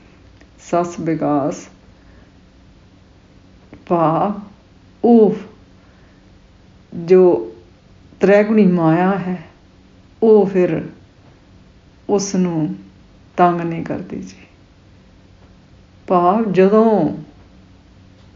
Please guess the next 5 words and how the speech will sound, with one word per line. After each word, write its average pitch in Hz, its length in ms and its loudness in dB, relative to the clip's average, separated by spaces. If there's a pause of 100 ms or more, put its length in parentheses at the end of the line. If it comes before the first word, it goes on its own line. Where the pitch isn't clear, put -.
(160)
ਗੁਰੂ 226 680 0
ਰੂਪੀ 190 800 0 (600)
ਸੱਸ 190 360 -4
ਭਾਵ 175 360 -2
ਚੰਦਰਮਾ 160 600 -4